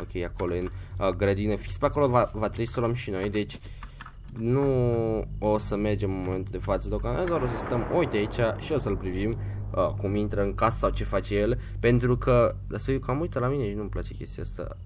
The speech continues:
adică se cam holbează, nu că se uită. Ok, se uită în jur, după ce s-a uitat la mine, foarte tare.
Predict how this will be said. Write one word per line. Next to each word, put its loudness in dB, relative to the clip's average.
adică -8
se -6
cam -2
holbează, -2
nu -2
că -4
se -4
uită. -6
Ok, -8
se -2
uită 0
în 2
jur, 6
după -2
ce -4
s-a 6
uitat 8
la 12
mine, 4
foarte 0
tare. 0